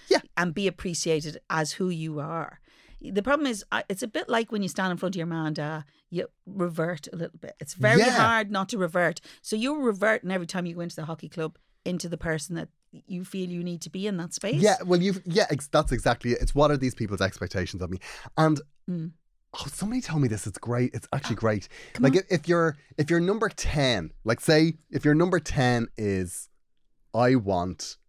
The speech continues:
Speaker 1: a boyfriend,"
Speaker 2: Oh.
Speaker 1: or, uh, if my number ten is, "I want a new group of friends."
Speaker 2: Okay.
Speaker 1: Then what you've gotta do is you've gotta go work out what your nine eight seven six five four three two one is.
Speaker 2: Oh, okay. So it, to see the progress.
Speaker 1: So you see the progress.
Speaker 2: Yeah. So it's
Speaker 1: Yeah.
Speaker 2: like, it's about the journey and not the destination.
Speaker 1: It's all about the journey,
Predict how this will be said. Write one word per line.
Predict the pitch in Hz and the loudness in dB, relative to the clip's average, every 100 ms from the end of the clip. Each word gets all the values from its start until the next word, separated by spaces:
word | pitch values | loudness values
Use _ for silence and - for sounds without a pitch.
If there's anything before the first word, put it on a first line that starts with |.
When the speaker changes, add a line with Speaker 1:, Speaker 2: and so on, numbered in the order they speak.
| _ _ _ _ _ _ _ _ _ | _ _ _ _ _ _ _ _ _
Speaker 1:
a | - | -6
boyfriend," | 107 90 80 - - 101 - _ - | -4 -4 -6 -12 -14 -18 -20 _ -4
Speaker 2:
Oh. | |
Speaker 1:
or, | 262 123 120 - | 2 4 4 2
uh, | 139 | -2
if | 135 | -2
my | 127 123 | -4 -2
number | 113 104 | -2 -4
ten | 123 113 | -4 -4
is, | 101 | -2
"I | |
want | 110 98 95 | -2 -2 -6
a | 107 | -6
new | 101 98 | -4 -4
group | 95 95 | -2 -4
of | 87 | -4
friends." | - 80 71 | -8 -8 -6
Speaker 2:
Okay. | 175 170 160 196 - - - _ | -4 -2 -2 -6 -14 -20 -20 _
Speaker 1:
Then | 135 131 | 2 2
what | 160 | 2
you've | 143 | 2
gotta | 151 143 | 2 2
do | 139 127 | 0 0
is | 104 | 0
you've | 101 | -4
gotta | 92 113 110 | 0 0 0
go | 110 | -2
work | 107 113 107 | -2 -2 -2
out | 120 | -4
what | 104 117 | -4 -6
your | 110 | -6
nine | 107 107 110 107 | -6 -6 -4 -6
eight | 98 92 | -8 -10
seven | 104 101 | -10 -10
six | 95 | -12
five | - 98 | -12 -10
four | 104 | -10
three | 98 98 | -12 -12
two | 104 | -10
one | 92 90 92 - | -10 -10 -10 -16
is. | - - - - - | -20 -20 -20 -20 -8
Speaker 2:
Oh, | 196 202 | -2 0
okay. | 196 - 147 | 0 -2 -4
So | - 170 - | 2 0 0
it, | 180 - | -8 -8
to | - 175 | -4 -2
see | - 202 | -2 -4
the | 180 | -4
progress. | - 165 165 - - - | -2 -2 -2 -8 -14 -16
Speaker 1:
So | - 127 | -2 0
you | 117 | 2
see | 135 | 0
the | 110 | -4
progress. | 110 87 65 - | -4 -8 -8 -8
Speaker 2:
Yeah. | 156 151 | -4 -4
So | 139 165 - | -4 -4 -4
it's | 160 | -2
Speaker 1:
Yeah. | 208 | 2
Speaker 2:
like, | 170 151 | 0 0
it's | - 151 | -6 -6
about | 160 165 | -4 -6
the | 151 | -6
journey | 143 147 143 156 151 | -4 -2 0 0 -2
and | 131 | -2
not | 135 | -4
the | 143 | -6
destination. | 135 139 - 151 156 | -8 -8 -8 -6 -6
Speaker 1:
It's | - | -6
all | 101 | -6
about | 90 85 | -6 -8
the | 87 | -10
journey, | 82 82 80 | -10 -12 -14